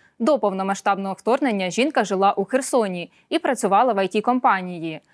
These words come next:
Коли почалася окупація міста, допомагала місцевій лікарні. Вона підвозила лікарів із віддалених районів, шукала і возила їжу,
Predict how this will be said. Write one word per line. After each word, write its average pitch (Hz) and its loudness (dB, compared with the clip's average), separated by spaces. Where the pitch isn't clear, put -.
Коли 285 0
почалася 254 0
окупація 196 -2
міста, 190 0
допомагала 190 0
місцевій 196 0
лікарні. 185 -2
Вона 302 2
підвозила 240 0
лікарів 196 0
із 196 0
віддалених 208 0
районів, 190 -2
шукала 226 2
і - -4
возила 214 0
їжу, 185 -2